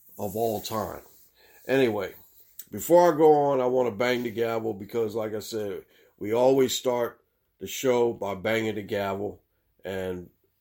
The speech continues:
after I bang the gavel, I'm gonna give you a little bit more information. So let's bang the gavel right now. Three hits.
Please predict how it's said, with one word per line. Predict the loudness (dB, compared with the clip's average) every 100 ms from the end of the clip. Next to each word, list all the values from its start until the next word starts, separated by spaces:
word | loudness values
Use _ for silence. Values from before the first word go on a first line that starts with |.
| -4
after | -2 0 0 0
I | 0
bang | 0 0 0
the | -2
gavel, | -2 -2 -2 -2 -4 -6
I'm | -6
gonna | -6 -6
give | -6 -6
you | -4
a | -2
little | -2 0
bit | -2
more | -2 -2 -2
information. | -4 -4 -4 -4 -10 -20 _ _ _
So | -12
let's | -12
bang | -6 -4 -4
the |
gavel | -2 -2 0 0
right | 0 -2
now. | -4 -6 -12 _ _ _
Three | -10 -10 -10 -4
hits. | -4 -4 -14 -20